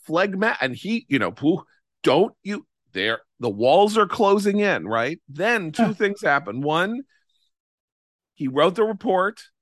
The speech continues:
Speaker 1: and they were so unhappy. They were so unhappy with the report, except then they said, No, no, no, you don't understand what Mueller's really doing.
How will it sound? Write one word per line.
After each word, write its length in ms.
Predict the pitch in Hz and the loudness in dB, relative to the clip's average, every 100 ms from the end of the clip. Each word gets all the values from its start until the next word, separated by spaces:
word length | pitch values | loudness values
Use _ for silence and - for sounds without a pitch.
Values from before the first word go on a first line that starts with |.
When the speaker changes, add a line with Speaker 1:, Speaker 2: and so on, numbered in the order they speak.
| _ 120 | _ -10
Speaker 1:
and 120 | 131 | -8
they 100 | 120 | -8
were 120 | 110 | -10
so 680 | 110 - - - 240 240 240 | -12 -14 -12 0 4 6 4
unhappy. 600 | 208 151 120 - - - _ _ _ _ | 2 0 -2 -4 -12 -20 _ _ _ _
They 100 | 127 | -4
were 120 | 127 | -4
so 460 | 139 - - 233 240 | -6 -8 0 2 4
unhappy 560 | 220 202 160 156 147 127 | 2 2 0 0 -6 -6
with 200 | 120 117 | -8 -6
the 80 | |
report, 600 | 127 120 - 110 92 110 - _ _ - | -4 -4 -2 -2 0 -4 -14 _ _ -10
except 340 | 131 208 175 | -2 0 2
then 140 | 214 | 2
they 140 | 208 185 | 2 0
said, 260 | 160 139 | 0 0
No, 140 | 135 196 | 2 2
no, 100 | 208 | 2
no, 260 | 190 131 | 0 -4
you 120 | 104 160 | -6 -6
don't 100 | 190 | -4
understand 380 | 180 160 175 | -4 -6 -4
what 120 | 156 139 | -4 -4
Mueller's 260 | 143 143 | -6 -6
really 180 | 139 135 | -6 -6
doing. 300 | 139 143 120 | -4 -6 -6